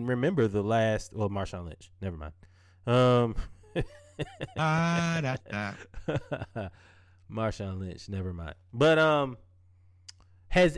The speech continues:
Speaker 1: any news come from the Aaron Donald,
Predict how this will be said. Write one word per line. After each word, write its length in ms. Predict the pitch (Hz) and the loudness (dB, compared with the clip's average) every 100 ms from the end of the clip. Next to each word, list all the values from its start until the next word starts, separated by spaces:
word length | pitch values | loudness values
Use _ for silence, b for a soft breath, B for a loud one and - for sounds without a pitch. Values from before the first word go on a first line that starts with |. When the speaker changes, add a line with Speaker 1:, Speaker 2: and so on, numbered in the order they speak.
| - | 0
Speaker 1:
any 320 | 240 302 285 | 2 2 2
news 520 | 196 202 202 202 175 - | 4 4 4 0 -4 -4
come 320 | - 170 170 | 0 2 0
from 680 | - 131 127 117 113 113 110 - _ _ _ _ _ _ - | -2 0 2 2 2 -2 -8 -14 _ _ _ _ _ _ -6
the 240 | 110 110 | -2 0
Aaron 380 | 123 135 131 127 | 2 2 2 2
Donald, 680 | 117 117 113 110 107 104 | 2 4 2 2 0 -2